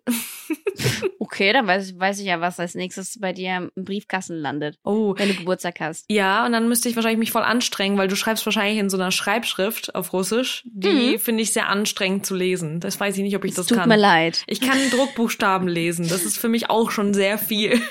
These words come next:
Speaker 2: <laughs> dafür, dass ich nicht damit aufgewachsen bin. Aber, ey,
Speaker 1: Witzig
Speaker 2: Schreibschrift
Speaker 1: ist, wenn ich
Speaker 2: lesen
Speaker 1: die einfach in Druckbuchstaben schreibe, wie so einem kleinen Kind einfach hier.
Speaker 2: Ja, so, so
Speaker 1: С
Speaker 2: schreibe und
Speaker 1: днём
Speaker 2: lese ich.
Speaker 1: рождения.
Speaker 2: <laughs>
Speaker 1: Okay. Ja, und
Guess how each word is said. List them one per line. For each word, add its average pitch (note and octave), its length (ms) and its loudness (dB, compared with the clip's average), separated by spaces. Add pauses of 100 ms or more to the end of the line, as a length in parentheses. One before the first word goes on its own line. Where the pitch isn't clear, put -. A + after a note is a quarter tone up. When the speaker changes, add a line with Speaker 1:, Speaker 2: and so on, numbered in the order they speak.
Speaker 2:
<laughs> - 180 2
dafür, A3 260 2
dass G#3 160 0
ich G#3+ 100 0
nicht G#3+ 200 0
damit G3 200 0
aufgewachsen F3+ 680 0
bin. G#3 320 0 (540)
Aber, G3 260 4
ey, F#3+ 120 -2 (180)
Speaker 1:
Witzig F#4 120 8
Speaker 2:
Schreibschrift C4+ 520 4
Speaker 1:
ist, B3+ 40 2
wenn C#4 100 8
ich C4 60 2
Speaker 2:
lesen B3+ 160 4
Speaker 1:
die A#3 100 6
einfach C4 280 4
in B3 160 0
Druckbuchstaben A3+ 840 2
schreibe, G#3 260 4
wie A#3 60 0
so B3 80 -2
einem B3 180 4
kleinen B3+ 420 4
Kind C4 420 2
einfach G#3 320 2
hier. A3+ 480 6
Speaker 2:
Ja, A#3+ 380 4
so, C#4 260 0
so B3+ 220 -2
Speaker 1:
С D4+ 240 6
Speaker 2:
schreibe C#4+ 420 2
und A3 120 6
Speaker 1:
днём A3 200 8
Speaker 2:
lese C4 160 4
ich. G#3+ 240 0
Speaker 1:
рождения. G3+ 680 2
Speaker 2:
<laughs> - 40 -20 (960)
Speaker 1:
Okay. F#3+ 300 2 (400)
Ja, B3+ 340 8
und A#3 240 0